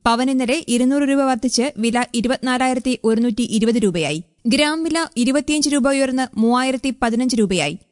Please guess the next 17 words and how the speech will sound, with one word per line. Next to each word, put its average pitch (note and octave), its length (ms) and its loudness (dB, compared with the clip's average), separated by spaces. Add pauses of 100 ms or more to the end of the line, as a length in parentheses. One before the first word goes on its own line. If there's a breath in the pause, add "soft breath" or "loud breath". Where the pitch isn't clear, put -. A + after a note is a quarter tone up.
രണ്ടായിരത്തി D#4 480 0
പന്ത്രണ്ട് D#4 380 -2
സെപ്റ്റംബറിൽ C4+ 640 -2
പവൻ C4 300 0
രേഖപ്പെടുത്തിയ C4+ 520 0 (140)
ഇരുപത്തിനാലായിരത്തി C4 920 0
ഇരുന്നൂറ്റി A#3+ 340 0
നാൽപത് A#3 420 0
രൂപയാണ് A#3 540 0
കേരളത്തിലെ B3 460 0
ചരിത്രത്തിലെ A#3+ 480 -2 (100)
ഏറ്റവും A3+ 440 0
ഉയർന്ന G#3+ 300 2
വില. D3+ 160 -6 (300)
ഗ്രാമിന് B3 480 2 (100)
അന്ന് A#3 220 2
വില A3+ 180 0